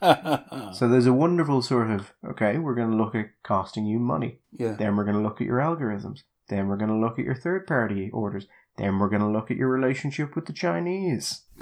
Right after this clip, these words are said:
Speaker 2: Which for, let's say, organizations like Google, where we found out during the week that YouTube, despite being banned in China,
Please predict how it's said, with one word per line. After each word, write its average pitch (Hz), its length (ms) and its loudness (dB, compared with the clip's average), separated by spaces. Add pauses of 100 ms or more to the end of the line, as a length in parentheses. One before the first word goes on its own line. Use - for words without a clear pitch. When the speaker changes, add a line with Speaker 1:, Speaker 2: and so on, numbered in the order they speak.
(300)
Speaker 2:
Which 123 220 4
for, 127 240 2
let's 123 240 -2
say, 117 140 0
organizations 104 880 -2
like - 280 -10 (360)
Google, 165 420 4 (320)
where 117 120 2
we 110 100 6
found 113 260 6
out 110 140 4
during 110 300 2
the 104 80 2
week 120 280 2
that - 160 -4
YouTube, 131 540 2
despite 117 420 0
being 110 220 2
banned 113 480 0
in 104 220 0
China, 123 460 -2